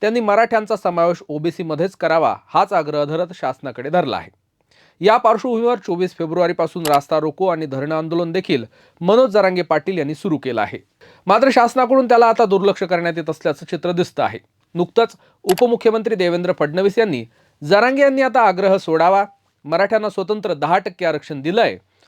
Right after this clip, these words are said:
आता त्यांनी आंदोलन करू नये असं फडणवीस म्हणाले. मुख्यमंत्री एकनाथ शिंदे हे देखील आपण दिलेला शब्द पाळला असून मराठा समाजाला स्वतंत्र आरक्षण दिल्याचं सर्वत्र सांगत फिरत आहेत. त्यामुळे शासनाच्या लेखी मराठा आरक्षण हा विषय संपल्याचं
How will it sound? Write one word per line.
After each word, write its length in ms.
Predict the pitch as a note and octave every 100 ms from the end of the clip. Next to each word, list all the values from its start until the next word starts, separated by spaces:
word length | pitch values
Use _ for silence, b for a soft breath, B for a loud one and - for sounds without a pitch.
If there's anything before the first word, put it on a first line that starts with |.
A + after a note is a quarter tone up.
| -
आता 220 | E3 A3
त्यांनी 180 | G#3+ A3
आंदोलन 480 | F3 F3 G#3+ A3
करू 240 | E3+ G3 B3
नये 240 | G3 A#2+ - _ -
असं 200 | F3+ B3 -
फडणवीस 360 | A#3 B3 G3+
म्हणाले. 320 | D#3+ C3+ G2+ F2 _ _ _ _ _ b b
मुख्यमंत्री 540 | A3 - D4 D4 D4
एकनाथ 260 | C4 A#3+ C4+
शिंदे 320 | - A#3+ A3+ A3+
हे 120 | G#3
देखील 320 | G#3 - A3
आपण 340 | D#3 - G3+
दिलेला 280 | F#3+ F3+ F3+ F3
शब्द 240 | E3 D3+
पाळला 400 | E3 D3+ D#3 G3
असून 300 | A3 F#3 A#2+ - _ _ -
मराठा 320 | F#3 A#3+ C4+
समाजाला 440 | C4+ A#3 A3+ A#3 A3+
स्वतंत्र 420 | G3 F#3 G#3+ A3
आरक्षण 380 | F#3 F3+ - E3+
दिल्याचं 360 | E3 F3 F#3+
सर्वत्र 520 | F#3+ F3 D#3 D#3 F3
सांगत 320 | F3+ D#3+ C#3 D#3+ -
फिरत 240 | E3+ B2
आहेत. 160 | G2+ - _ _ _ _ _ b b
त्यामुळे 300 | A#3+ A#3+ C#4
शासनाच्या 560 | C4+ F3+ F3 B3 A#3 B3+
लेखी 380 | D4 - C3 A#2+ b b
मराठा 340 | F#3 A3 B3
आरक्षण 380 | A3 G3+ - A3+
हा 120 | F3+
विषय 280 | E3+ E3 F3+
संपल्याचं 600 | D#3+ D#3+ D#3 G3+ G3 A#2+